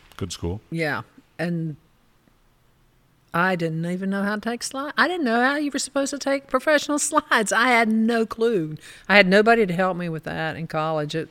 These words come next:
Speaker 2: which is really sad that there was no, no, like, sort of,
Speaker 1: Photographer
Speaker 2: it was
Speaker 1: friend.
Speaker 2: back, yeah, and back then it was like, you made art and you don't make money.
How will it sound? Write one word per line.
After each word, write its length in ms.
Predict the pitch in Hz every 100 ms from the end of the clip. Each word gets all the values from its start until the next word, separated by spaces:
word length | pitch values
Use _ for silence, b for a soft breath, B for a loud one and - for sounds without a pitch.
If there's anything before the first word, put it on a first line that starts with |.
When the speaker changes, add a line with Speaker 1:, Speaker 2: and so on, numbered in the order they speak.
| -
Speaker 2:
which 180 | 160 151
is 140 | 147
really 160 | 156 147
sad 440 | - 143 143 147
that 120 | 139
there 80 | 156
was 140 | 143 156
no, 200 | 160 147 B B B B
no, 220 | 170 175
like, 300 | 165 160 151
sort 320 | - - 180 160
of, 120 | 143 b b b b _ _ _ -
Speaker 1:
Photographer 300 | - 135 214
Speaker 2:
it 40 |
was 220 | 214 98
Speaker 1:
friend. 440 | - 90 82 78 170
Speaker 2:
back, 340 | 214 226 170
yeah, 240 | 196 185 170
and 100 | 165
back 240 | 220 208
then 300 | 185 208 202
it 60 | 180
was 160 | 165
like, 280 | 170 156 151
you 80 | 170
made 280 | 170 165 170
art 240 | 143 160 151
and 60 |
you 60 | 156
don't 260 | 156 151 160
make 180 | 143 147
money. 440 | 143 123 107 -